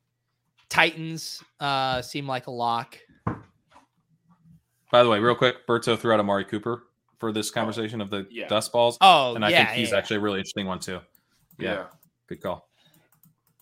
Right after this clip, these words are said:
Speaker 3: That's a good
Speaker 1: He
Speaker 3: one.
Speaker 1: feels like, I mean, he was going, what, like, f-, late third, early fourth? Late third,
Speaker 2: Yes.
Speaker 1: right?
Speaker 2: Yeah,
Speaker 1: Yeah.
Speaker 2: late third. Yeah.
Speaker 3: Does Lockett go that high again? I mean, Lockett has a thousand-yard season already. I mean, he might end up,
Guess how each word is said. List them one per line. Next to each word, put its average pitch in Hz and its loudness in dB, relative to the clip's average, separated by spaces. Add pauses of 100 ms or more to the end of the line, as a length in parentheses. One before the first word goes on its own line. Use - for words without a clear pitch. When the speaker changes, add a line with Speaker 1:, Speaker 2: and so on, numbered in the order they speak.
(640)
Speaker 3:
That's - -16
a - -12
good 90 -12
Speaker 1:
He 208 -2
Speaker 3:
one. - -10
Speaker 1:
feels 190 -2
like, 139 -2 (380)
I 143 -8
mean, 151 -4
he 170 -6
was 180 -4
going, 143 -2
what, 120 -6
like, 113 -12
f-, - -20 (380)
late 131 -8
third, 143 -4
early 143 -6
fourth? 139 -12 (720)
Late 139 -4
third, 107 -4
Speaker 2:
Yes. 90 -6
Speaker 1:
right? 127 -12 (540)
Speaker 2:
Yeah, 101 -8
Speaker 1:
Yeah. 110 -10
Speaker 2:
late 95 -6
third. 92 -10 (300)
Yeah. 85 -14 (120)
Speaker 3:
Does 156 0
Lockett 131 0
go 180 0
that 185 2
high 180 2
again? 196 -2
I 135 -6
mean, 143 -6
Lockett 151 0
has 131 -2
a 117 -10
thousand-yard 123 -2
season 120 -10
already. 104 -10
I 117 -10
mean, 113 -8
he 127 -4
might 147 -6
end 110 -6
up, 98 -12